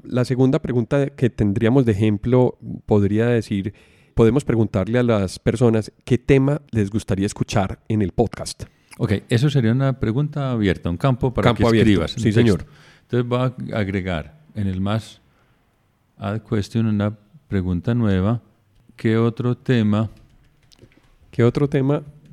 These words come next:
Speaker 2: te gustaría escuchar?
Speaker 1: Correcto.
Speaker 2: Listo. Y el tipo es un, un texto, un párrafo.
Speaker 1: Un texto
Speaker 2: O
Speaker 1: abierto.
Speaker 2: un, o una short answer, que sería un, una línea simplemente donde, donde vas a
Speaker 1: Respuesta
Speaker 2: colocar
Speaker 1: corta.
Speaker 2: una respuesta corta.
Speaker 1: Ahí la persona va a escribir simplemente la palabra o el tema que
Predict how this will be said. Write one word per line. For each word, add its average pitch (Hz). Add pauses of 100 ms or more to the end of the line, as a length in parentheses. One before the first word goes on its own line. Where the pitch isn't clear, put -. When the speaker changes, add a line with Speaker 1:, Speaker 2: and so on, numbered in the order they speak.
(100)
Speaker 2:
te 107
gustaría 98
escuchar? -
Speaker 1:
Correcto. 95
Speaker 2:
Listo. - (680)
Y 156
el 110
tipo 104
es 104
un, 113 (140)
un 104
texto, -
un 90
párrafo. 82 (180)
Speaker 1:
Un 113
texto 110
Speaker 2:
O 120
Speaker 1:
abierto. 110
Speaker 2:
un, 107 (100)
o 101
una 98
short 101
answer, 101
que 98
sería 87
un, 90 (440)
una 101
línea 92
simplemente 95
donde, 85
donde 82
vas -
a 98 (120)
Speaker 1:
Respuesta 95
Speaker 2:
colocar 85
Speaker 1:
corta. 82
Speaker 2:
una 85
respuesta 85
corta. -
Speaker 1:
Ahí 117
la 190
persona 123
va 131
a -
escribir 127
simplemente 120
la 110
palabra 85
o 110
el 85
tema 80
que 95